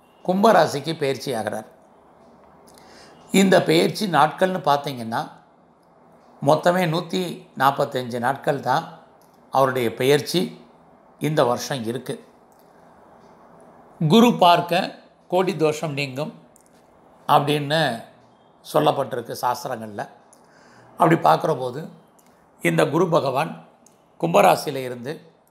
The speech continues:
அவருடைய பார்வைன்னு எடுத்துக்கிட்டிங்கன்னா குரு தான் இருக்கிற வீட்டில இருந்து அல்லது தான் இருக்கும் இடத்துல இருந்து ஐந்தாம் இடமாக பார்ப்பார், ஐந்தாம் இடத்தை பார்ப்பார், ஏழாம் இடத்தை பார்ப்பார், ஒன்பதாம் இடங்களை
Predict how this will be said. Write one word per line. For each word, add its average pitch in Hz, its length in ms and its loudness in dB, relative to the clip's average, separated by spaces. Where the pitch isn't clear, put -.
அவருடைய 170 380 4
பார்வைன்னு 196 500 2
எடுத்துக்கிட்டிங்கன்னா 135 640 -12
குரு 226 140 6
தான் 160 220 4
இருக்கிற 175 260 2
வீட்டில 160 340 0
இருந்து 135 260 -4
அல்லது 147 200 0
தான் 135 180 0
இருக்கும் 165 360 -2
இடத்துல 139 300 -2
இருந்து 120 240 -4
ஐந்தாம் 175 340 2
இடமாக 143 460 -2
பார்ப்பார், 143 420 0
ஐந்தாம் 156 360 -2
இடத்தை 147 300 -2
பார்ப்பார், 135 380 -2
ஏழாம் 170 260 4
இடத்தை 156 300 -2
பார்ப்பார், 131 400 -6
ஒன்பதாம் 180 460 2
இடங்களை 147 320 -4